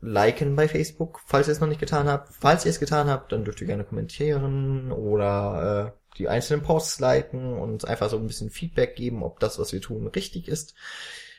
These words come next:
Wenn ihr uns noch mehr mögt, äh, und uns über iTunes bezieht, lasst doch eine kurze Meinung auch bei iTunes einfach mal, ähm, hinter eurem Besuch der,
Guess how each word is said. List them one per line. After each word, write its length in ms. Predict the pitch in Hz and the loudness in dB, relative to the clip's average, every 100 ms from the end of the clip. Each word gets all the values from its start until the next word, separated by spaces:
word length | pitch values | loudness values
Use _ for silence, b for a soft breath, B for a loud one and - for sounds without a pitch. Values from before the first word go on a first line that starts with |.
| B | B
Wenn 160 | - 143 | 10 10
ihr 100 | 151 | 10
uns 140 | 165 | 8
noch 160 | 170 165 | 6 8
mehr 120 | 160 | 10
mögt, 440 | 156 151 143 - - | 12 12 12 8 2
äh, 200 | 123 - _ _ | 2 2 _ _
und 240 | 127 113 - | 0 0 0
uns 260 | 123 113 | -2 -2
über 340 | 107 113 104 135 | 0 4 8 8
iTunes 380 | 156 151 139 | 6 4 2
bezieht, 720 | 135 - 131 135 139 - - - _ - | 2 0 4 6 6 2 -10 -14 _ 0
lasst 240 | 104 120 | 2 4
doch 120 | 123 | 2
eine 220 | 131 123 113 | 4 4 4
kurze 460 | - 139 - 123 | 8 8 8 6
Meinung 500 | 117 113 135 165 160 147 | 6 6 8 10 8 6
auch 120 | - | 0
bei 240 | 101 - | 0 0
iTunes 280 | - 170 160 | -2 0 0
einfach 220 | 113 120 113 | 0 0 2
mal, 580 | 107 107 107 107 165 - _ _ _ | 2 4 2 0 -2 -10 _ _ _
ähm, 560 | 101 104 104 104 107 107 _ _ | -2 0 0 -2 -8 -12 _ _
hinter 360 | - 120 123 101 | -6 -2 0 2
eurem 280 | 107 113 113 | 4 2 2
Besuch 400 | 123 143 170 - - _ _ _ _ - | 4 6 4 2 -8 _ _ _ _ -4
der, 200 | 110 | -4